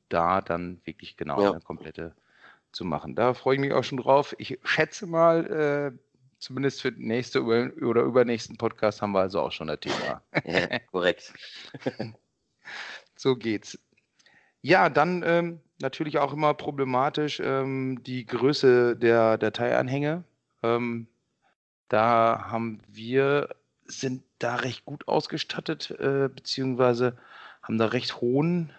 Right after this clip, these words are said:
Speaker 1: äh, maximal M-B-Zahl,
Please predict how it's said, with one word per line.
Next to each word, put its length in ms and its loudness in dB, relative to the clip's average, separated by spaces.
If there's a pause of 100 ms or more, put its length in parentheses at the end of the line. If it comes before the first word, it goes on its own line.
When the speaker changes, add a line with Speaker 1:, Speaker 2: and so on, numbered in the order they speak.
(180)
Speaker 1:
äh, 500 -2 (360)
maximal 680 0
M-B-Zahl, 920 2